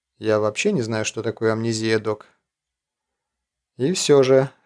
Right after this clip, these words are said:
ваше имя? Алекс Стоун. В конце концов, оно похоже на настоящее, и в этом времени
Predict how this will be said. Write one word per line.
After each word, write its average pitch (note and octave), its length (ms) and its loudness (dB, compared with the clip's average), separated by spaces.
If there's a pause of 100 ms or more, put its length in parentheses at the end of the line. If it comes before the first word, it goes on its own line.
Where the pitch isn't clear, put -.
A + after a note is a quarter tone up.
(420)
ваше A#2 460 0
имя? A2 360 -6 (1700)
Алекс D#3+ 340 2
Стоун. A2+ 500 0 (960)
В - 100 -20
конце E3+ 300 -2
концов, F#3+ 440 -2
оно D#3 200 2
похоже E3 440 2
на D3+ 120 2
настоящее, D3+ 720 -2
и A2 40 -6
в G#2+ 60 -6
этом A#2 260 -2
времени D3 500 0